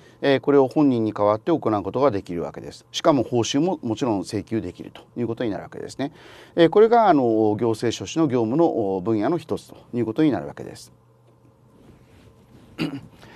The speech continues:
はい、そして三号が、えー、契約その他の書類に関する書類を代理人として作成することとありまして、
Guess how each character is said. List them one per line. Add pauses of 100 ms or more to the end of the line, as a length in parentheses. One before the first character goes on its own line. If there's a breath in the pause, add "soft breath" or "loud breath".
(260 loud breath)
は
い、
そ
し
て
三
号
が、
え
ー、
契
約
そ
の
他
の
書
類
に
関
す
る
書
類
を
代
理
人
と
し
て
作
成
す
る
こ
と
と
あ
り
ま
し
て、